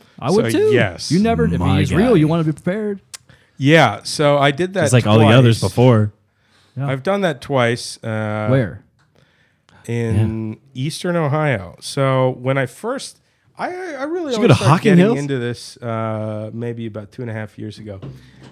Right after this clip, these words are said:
Speaker 2: And right as I started whipping up a fervor about it, I found out that one of my good friends had a fam-, um,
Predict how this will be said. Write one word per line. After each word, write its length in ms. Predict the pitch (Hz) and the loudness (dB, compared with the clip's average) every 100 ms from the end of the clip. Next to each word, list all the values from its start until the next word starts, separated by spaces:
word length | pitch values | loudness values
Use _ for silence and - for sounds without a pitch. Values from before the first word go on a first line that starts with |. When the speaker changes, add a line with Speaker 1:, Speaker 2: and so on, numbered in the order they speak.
| - | -10
Speaker 2:
And 200 | 127 127 | -8 -4
right 160 | 151 185 | -4 -6
as 140 | 143 | -8
I 40 | 131 | -10
started 440 | - 139 120 110 - | -6 -4 -4 -6 -6
whipping 320 | 123 123 131 | -2 -2 0
up 120 | 120 | -2
a 60 | 110 | -4
fervor 380 | - 143 165 120 | -4 -2 0 -2
about 320 | 104 101 95 101 | -2 -4 -6 -10
it, 40 | - - - _ | -16 -20 -20 _
I 80 | 113 | -6
found 260 | - 139 131 | 0 0 0
out 100 | 117 | 0
that 80 | |
one 120 | 117 117 | -2 -2
of 60 | |
my 100 | 117 | -2
good 200 | 104 110 | -4 -6
friends 600 | 104 - 139 139 117 107 - | -6 -6 -4 -2 -4 -6 -14
had 580 | - 113 110 107 104 101 - _ _ _ _ - | -10 -6 -6 -4 -6 -10 -18 _ _ _ _ -10
a 180 | 104 | -8
fam-, 580 | 101 - 127 127 135 143 - | -8 -8 -4 -2 -2 -4 -6
um, 640 | 110 104 107 113 104 | -6 -6 -8 -12 -16